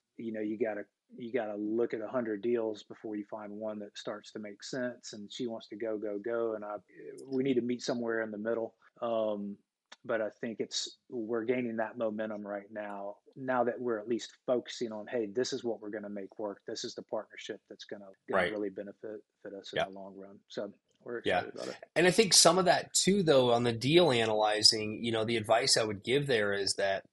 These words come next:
Speaker 2: you know, how in detail are you going at it with her saying, "Hey, these are the deals. Here's why they don't
Speaker 1: Yeah.
Speaker 2: make sense," right? Because, yeah, we could blow and go, but this also is a lot of risk. And if we lose money, we don't wanna lose
Speaker 1: Right.
Speaker 2: money,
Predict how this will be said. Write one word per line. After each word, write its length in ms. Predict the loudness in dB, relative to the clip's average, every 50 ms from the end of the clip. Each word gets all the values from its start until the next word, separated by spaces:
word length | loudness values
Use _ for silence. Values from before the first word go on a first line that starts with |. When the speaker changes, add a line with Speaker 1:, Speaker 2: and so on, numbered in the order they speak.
| _ _ _
Speaker 2:
you 220 | -4 0 4 6
know, 200 | 6 6 4 4 0 -4
how 440 | -4 0 4 6 8 10 10 10
in 180 | 8 8 6 4
detail 500 | 2 2 2 2 2 2 2 4 4 4
are 140 | 4 4 4
you 160 | 2 0 -2
going 560 | -4 -2 0 2 4 6 6 4 4 4 2
at 180 | 2 2 2 2
it 100 | 0 -2
with 280 | -2 -2 -2 -2 -2
her 200 | -2 -2 2 4
saying, 340 | 6 6 6 4 2 -2 -4 0
"Hey, 360 | 2 4 4 4 4 0 -6 -12 _ _ _
these 240 | 4 6 8 8 8
are 60 | 8
the 80 | 6 6
deals. 420 | 4 4 4 6 8 8 8 8 6
Here's 300 | 8 6 6 6 6 2
why 300 | 4 6 6 6 6 6
they 140 | 4 2
don't 180 | 2 2 0 0
Speaker 1:
Yeah. 40 | -2 -4
Speaker 2:
make 180 | -4 4 6
sense," 480 | 6 6 6 4 0 2 4 4 6 6
right? 300 | 4 4 2 2 -2 -4
Because, 560 | -6 -6 -6 -2 4 6 8 8 8 6 2 0 -4 -10 -20 -14 _ 10
yeah, 160 | 12 12 12
we 140 | 12 10 8
could 120 | 8 6 6
blow 220 | 8 10 10 10
and 120 | 8 8 8
go, 240 | 8 10 10 10 10
but 200 | 8 4 0 2
this 220 | 4 4 6 6
also 480 | 6 8 8 10 10 10 8 8 6 6
is 200 | 4 4 4 4
a 40 | 4
lot 260 | 6 8 8 8 8
of 140 | 6 4 0
risk. 440 | 2 4 6 6 6 6 4 2 0
And 100 | -2 -2
if 120 | -2 0
we 120 | 0 0 2
lose 320 | 4 4 4 4 4 4
money, 300 | 4 4 6 6 6 4
we 160 | 4 2 2 4
don't 180 | 4 6 6
wanna 180 | 6 4 4 4
lose 200 | 2 2 0 0
Speaker 1:
Right. 60 | 2
Speaker 2:
money, 340 | 4 4 4 4 0 -4 -12